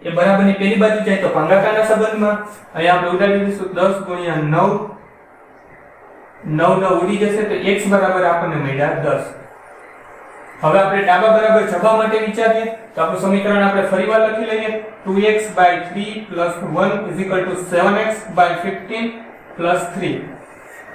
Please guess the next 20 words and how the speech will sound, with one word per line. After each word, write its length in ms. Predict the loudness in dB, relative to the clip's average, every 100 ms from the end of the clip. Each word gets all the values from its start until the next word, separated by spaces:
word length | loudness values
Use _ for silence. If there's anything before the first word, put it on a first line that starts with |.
| -20 -20 -2
તો 60 | 2
આપણી 240 | 2 2
આ 120 | 2
ડાબી 240 | 4 2 2
બાજુ 320 | 2 0 -2
છે, 260 | -6 -6 -8 -12 -20 -20 -20 -20 -20 -20 -12
બરાબર, 600 | -2 4 4 2 -2 -6 -12 -14
એક્સ 220 | -10 -8 -4
ની 120 | -2
કિંમત 260 | 0 2
આપણને 300 | 2 2 2 0 -4 0
દસ 220 | 2 2 0
મળી, 320 | -4 -6 -8
બે 280 | -8 -4 -2
ગુણ્યા 300 | 0 0 0
દસ 380 | 2 2 0 -4 -8
છેદમાં 400 | -6 -2 -4 -2
ત્રણ 300 | 0 0 0 -8 -16 -20 -8
વત્તા 280 | -6 0 0
એક 500 | 2 0 0 -4 -10